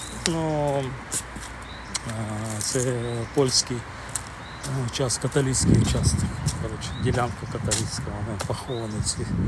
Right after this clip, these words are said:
робітники. От, щоб ви знали. Хто там буде казати, що вам Одеса русський город, ви зразу в пику тикнете в цю фотографію. І звертайте, е,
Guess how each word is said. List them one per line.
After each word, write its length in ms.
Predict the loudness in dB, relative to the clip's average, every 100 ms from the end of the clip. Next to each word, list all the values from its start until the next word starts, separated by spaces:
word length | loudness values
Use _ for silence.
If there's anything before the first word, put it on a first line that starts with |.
| 4 4 2 2 0
робітники. 640 | 0 2 2 0 0 -2 -2 -6 -12 -12 -12 -12 -14 -12
От, 300 | -8 -8 -6
щоб 200 | -4 -4 -4 -6
ви 60 |
знали. 340 | -4 -2 0 0 0 0 -2 -4 -6 -6 -6 -8 -8 -10 -10 -10 -6 -6 -6 -8
Хто 100 | -6
там 120 | -4 0
буде 280 | 2 0 -2 -2
казати, 380 | 2 4 4
що 200 | 0 0
вам 240 | 0 0 2
Одеса 420 | 2 2 2 0
русський 340 | -2 -2 -4
город, 300 | -4 -4 -4 -4
ви 120 | -2
зразу 400 | 0 2 2 0
в 40 | -2
пику 420 | -2 -4 0 0
тикнете 580 | 0 -4 -4 -4 -2 -4
в 80 | -2
цю 180 | -4
фотографію. 760 | -4 -6 -6 -4 -2 -4 -6 -12 -12 -12 -12 -12 -12 -14 -10 -10 -10 -14 -12 -12 -12 -12 -14 -14 -6
І 320 | -2 2 4
звертайте, 720 | 4 2 -2 0 2 2 2
е, 100 | 0